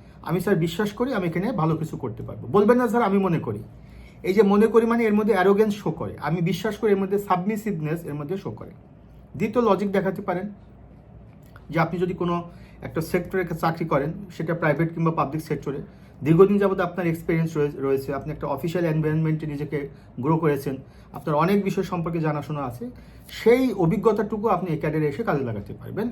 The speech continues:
এটা আপনার একটা ভ্যালু অ্যাড করার পয়েন্ট হতে পারে। এইগুলোই normally ভ্যালু, ভ্যালু অ্যাডের ব্যা-, ব্যাপার। এছাড়া আমরা যে কথাগুলো বলি, "স্যার, আমি এই ক্যাডারে আসলে সততা, নিষ্ঠার সাথে অর্পিত দায়িত্ব কর্তব্যগুলো আমার উপরে যেগুলো থাকবে সেগুলো পালন করব, এভাবে এসে স্যার আমি এগুলো ভ্যালু অ্যাড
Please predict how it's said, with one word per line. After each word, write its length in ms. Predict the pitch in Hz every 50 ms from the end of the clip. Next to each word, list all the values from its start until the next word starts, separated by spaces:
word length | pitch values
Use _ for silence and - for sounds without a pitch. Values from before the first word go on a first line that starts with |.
| -
এটা 200 | - 170 165 196
আপনার 160 | 175 - -
একটা 180 | 170 160 156 156
ভ্যালু 220 | 151 147 147 143
অ্যাড 140 | 139 117 113
করার 180 | - 131 117 110 110
পয়েন্ট 240 | - 135 131 120 -
হতে 160 | 107 110 -
পারে। 180 | - - - - - - - - - - - - - - - - - - - - - - - - -
এইগুলোই 420 | 180 196 214 196 208 220 247 269
normally 380 | 254 233 220 202 196 202 220 240
ভ্যালু, 280 | 190 160 156 156 151
ভ্যালু 200 | 131 151 151 160
অ্যাডের 220 | 165 151 143 156 143
ব্যা-, 180 | - 135 120
ব্যাপার। 460 | 120 135 139 - 208 247 277 - - - - - - - - - - -
এছাড়া 320 | 196 196 233 233 233 226
আমরা 360 | 220 220 214 170 160 180 190
যে 120 | 170 180 180
কথাগুলো 320 | 180 170 165 170 175 180 175
বলি, 200 | 156 160 160 165
"স্যার, 160 | 165 180 175
আমি 140 | 156 151 156
এই 60 | 151
ক্যাডারে 260 | - 160 151 156 151
আসলে 200 | 147 147 - 170
সততা, 420 | 156 - 156 147 160 - 156 156 139
নিষ্ঠার 320 | 135 143 - - 170 160
সাথে 200 | - - 151 156
অর্পিত 360 | 143 135 135 139 156 156 -
দায়িত্ব 320 | 151 139 139 131 135 - -
কর্তব্যগুলো 600 | 139 131 120 - 147 127 127 135 135 135 135 127
আমার 160 | 120 127 127
উপরে 220 | 120 117 135 127
যেগুলো 260 | 113 123 117 120 131
থাকবে 260 | 117 123 123 123 127 127
সেগুলো 220 | - 131 131 131
পালন 280 | - 139 135 120 117 113
করব, 180 | - 120 117 - - - - - - - - - -
এভাবে 220 | 165 170 202 202 202
এসে 160 | 202 202 214
স্যার 140 | 208 208 196
আমি 240 | 180 175 170 160
এগুলো 260 | 143 - 135 147 156 135
ভ্যালু 180 | 123 127 123
অ্যাড 140 | 120 113 110